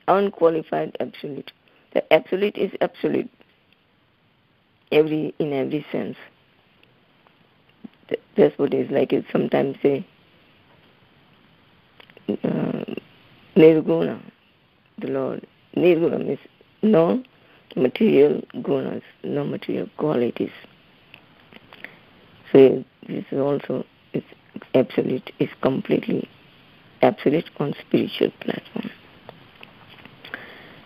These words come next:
The truth has been revealed by the scriptures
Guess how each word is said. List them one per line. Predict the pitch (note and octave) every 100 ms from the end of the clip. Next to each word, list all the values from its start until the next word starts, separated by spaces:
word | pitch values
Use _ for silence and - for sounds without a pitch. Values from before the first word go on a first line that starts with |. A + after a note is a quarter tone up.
| -
The | - -
truth | - A3 B3
has | C4+ - F3+ G#3+ A3 -
been | D#3+ D3+
revealed | C#3+ B2 C3 C#3+ - _ _
by | C3 C#3+ D#3+
the | B3 -
scriptures | - - - -